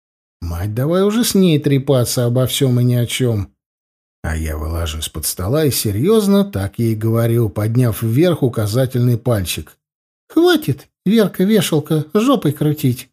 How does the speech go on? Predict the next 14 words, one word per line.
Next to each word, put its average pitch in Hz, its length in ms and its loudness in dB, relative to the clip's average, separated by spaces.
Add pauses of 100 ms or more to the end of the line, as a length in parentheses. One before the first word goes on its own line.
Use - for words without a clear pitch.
(600)
Соседка 90 540 -6
вскинулась, 123 600 -2
обиделась. 107 760 -2 (420)
Мать 139 360 2
давай 131 320 2
оправдываться. 117 840 0
«Ну 131 160 2
это 160 220 -2
же 147 160 2
ребенок, 151 760 2
мало 175 320 2
ли 160 120 4
что 147 220 0
придумает». 139 800 0